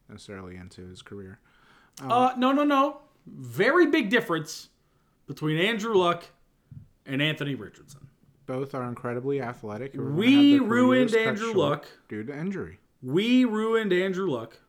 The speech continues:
Speaker 1: Yeah.
Speaker 2: Anthony Richardson has hurt himself.
Speaker 1: Okay.
Speaker 2: Not, and, and, and I don't mean that to put blame on Anthony Richardson
Speaker 1: Mm-hmm.
Speaker 2: by any stretch. It's not like he's taking aggressive or, like,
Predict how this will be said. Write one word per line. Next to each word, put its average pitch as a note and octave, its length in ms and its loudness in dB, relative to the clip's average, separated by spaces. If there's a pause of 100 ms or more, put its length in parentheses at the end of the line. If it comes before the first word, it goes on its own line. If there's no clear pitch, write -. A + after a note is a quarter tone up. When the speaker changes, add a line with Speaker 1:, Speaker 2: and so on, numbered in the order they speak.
(140)
Speaker 1:
Yeah. - 180 -18 (720)
Speaker 2:
Anthony F3 380 -2
Richardson D#3 760 -4
has A2+ 140 -16
hurt C3+ 200 -6
himself. - 440 -14 (720)
Speaker 1:
Okay. E3 300 -18
Speaker 2:
Not, A3 440 0
and, F#3+ 260 -2
and, F#3+ 220 0
and F#3+ 360 2
I G3 80 6
don't A3 140 0
mean G3 160 2
that G3 140 -2
to E3 80 -8
put E3+ 220 -4
blame D#3 280 -4
on C#3 160 -4
Anthony B2+ 260 -10
Richardson D#3 580 -14 (160)
Speaker 1:
Mm-hmm. G#2+ 140 -14
Speaker 2:
by C3 140 -4
any C3+ 160 -4
stretch. C#3+ 360 -8 (220)
It's D#3 160 -8
not E3+ 200 -2
like D#3+ 160 -4
he's D#3 120 -10
taking D#3 400 -6
aggressive C#3 720 -8
or, B2+ 80 -8
like, A#2+ 320 -10